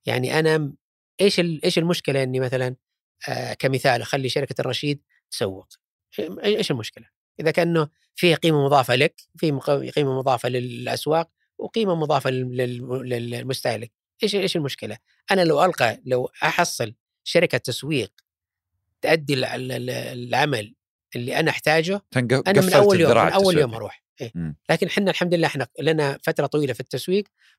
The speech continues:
Speaker 1: ما، ما عندنا، يعني عندنا إمكانية ك-، كبيرة نقدر نخدم أي واحد. مز-، يعني كمثال، لكن أت-، أتمنى إنه يصير فيه شركة تسويق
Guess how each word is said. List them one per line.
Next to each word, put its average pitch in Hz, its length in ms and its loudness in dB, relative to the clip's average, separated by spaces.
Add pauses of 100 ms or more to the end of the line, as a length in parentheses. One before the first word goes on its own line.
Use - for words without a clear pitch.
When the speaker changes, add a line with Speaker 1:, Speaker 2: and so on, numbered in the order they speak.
(100)
Speaker 1:
ما، 269 280 -2
ما 226 240 -4
عندنا، 196 720 2 (220)
يعني 160 260 -2
عندنا 196 200 4
إمكانية 185 280 2
ك-، - 120 -2
كبيرة 175 400 2
نقدر 156 280 0
نخدم 135 300 -6
أي 135 100 -2
واحد. - 280 -6 (380)
مز-، 120 120 -6
يعني 139 240 -2
كمثال، 131 440 0 (340)
لكن 185 180 2
أت-، 180 160 0
أتمنى 180 480 2
إنه 135 240 2 (440)
يصير 165 260 -2
فيه 143 140 0
شركة 131 320 2
تسويق 127 480 -4